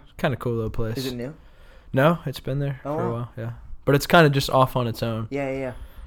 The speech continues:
Speaker 2: I'll have to check it out. A lot of coffee shops that I'm s-, I mean, that don't, that aren't around like other businesses don't really do too well.
Speaker 1: Yeah.
Speaker 2: Um, because Starbucks is so convenient
Speaker 1: Mm-hmm.
Speaker 2: that anybody can go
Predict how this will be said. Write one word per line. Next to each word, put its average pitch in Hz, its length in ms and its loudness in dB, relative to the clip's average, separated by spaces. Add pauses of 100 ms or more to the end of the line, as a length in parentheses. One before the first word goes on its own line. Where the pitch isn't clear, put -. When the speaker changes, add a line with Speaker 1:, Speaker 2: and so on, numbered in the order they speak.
(200)
Speaker 2:
I'll 127 80 -8
have 123 140 -6
to 117 40 -14
check 123 200 -8
it 123 60 -4
out. 117 180 -6 (120)
A - 60 -6
lot 180 180 0
of 175 60 -2
coffee 127 240 0
shops 120 280 -6
that - 200 -10 (600)
I'm 131 120 -4
s-, - 140 -12 (220)
I 131 80 -6
mean, 123 160 -8
that 113 180 -6 (180)
don't, 123 460 -6 (140)
that 120 100 -4
aren't 123 160 -4
around 113 380 -6
like 107 160 -12
other 107 160 -10
businesses 113 500 -14 (420)
don't 120 340 -8
really 107 460 -10 (120)
do 123 160 -8
too 101 180 -16
well. 73 280 -12 (220)
Speaker 1:
Yeah. 110 140 -8 (220)
Speaker 2:
Um, 92 160 -14 (420)
because 127 640 -4 (200)
Starbucks 135 480 -2
is 113 80 -10
so 123 160 -4
convenient 113 560 -8 (140)
Speaker 1:
Mm-hmm. 117 380 -10
Speaker 2:
that 107 440 -6 (560)
anybody 117 320 -6
can 110 200 -10
go 104 360 -8